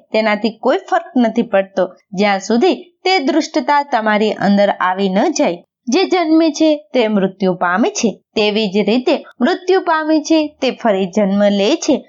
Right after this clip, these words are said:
આ જ સત્ય છે. તેથી તેના વિશે દુઃખી ન થાવ અને આગળ વધો. નકારાત્મક વિચારો આવશે એ ખાતરી છે,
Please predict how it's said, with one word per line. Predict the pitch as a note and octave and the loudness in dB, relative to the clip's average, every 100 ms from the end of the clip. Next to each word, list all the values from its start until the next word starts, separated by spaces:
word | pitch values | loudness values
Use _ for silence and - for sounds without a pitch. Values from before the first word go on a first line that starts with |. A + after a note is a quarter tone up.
| - | -4
આ | F4+ F#4 | -2 0
જ | F4+ | 0
સત્ય | - G3+ - C#4 D#4+ | 0 -6 -4 -2 -2
છે. | - F#3+ - _ | 0 -2 -4 _
તેથી | A3 A#3 A3+ | -4 0 0
તેના | G#3 G3+ G3+ G3 | 0 0 0 0
વિશે | F#3+ G#3 F4 - - | 0 0 0 -2 -4
દુઃખી | G3 A3 - E4+ | -2 -2 0 0
ન | D4+ | 2
થાવ | G#3+ G3 F3 _ - | 0 -2 -2 _ -4
અને | C4+ D4+ | -2 -2
આગળ | - F#3+ F#3 C4+ | -2 -4 0 0
વધો. | B3+ G3+ F3 E3+ _ _ A3+ | 0 0 -2 -4 _ _ -2
નકારાત્મક | A3 G#3+ G3+ F#3+ G#3+ G#3 G3 | 0 0 0 0 0 -2 -2
વિચારો | G3+ G#3 E4 E4 G3+ - - | -4 -2 0 0 -2 -8 -6
આવશે | C#4 F4 F4+ F#4 | -2 -2 0 -2
એ | - D#4 | 0 -2
ખાતરી | D4+ - G3+ - C4+ | -2 -2 -2 0 -2
છે, | - G#3+ F3 | 0 -4 -4